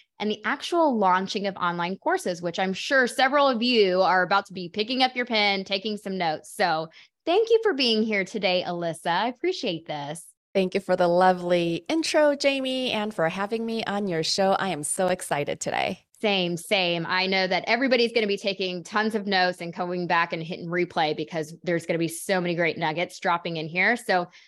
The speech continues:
Speaker 1: I, I got really excited about this conversation because I think in a world of online marketing and social media curation, it can be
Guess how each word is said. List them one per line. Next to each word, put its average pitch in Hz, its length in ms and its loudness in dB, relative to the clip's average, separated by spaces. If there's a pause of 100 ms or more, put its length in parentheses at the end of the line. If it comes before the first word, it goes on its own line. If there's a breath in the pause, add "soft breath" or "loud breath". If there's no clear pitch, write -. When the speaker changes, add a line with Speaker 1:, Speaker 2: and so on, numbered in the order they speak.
(260 soft breath)
Speaker 1:
I, 214 120 -2
I 220 120 0
got 254 400 4
really 240 580 6
excited 190 540 0
about 180 220 -2
this 180 180 -10
conversation 170 840 -2
because 170 680 0
I 190 140 -2
think 330 340 2
in 427 80 6
a 381 80 6
world 214 520 4
of 175 460 2 (160)
online 339 400 2
marketing 247 800 0
and 196 160 -4
social 208 420 -4
media 185 380 0
curation, 185 880 -2
it 196 140 -6
can 247 120 -4
be 381 200 2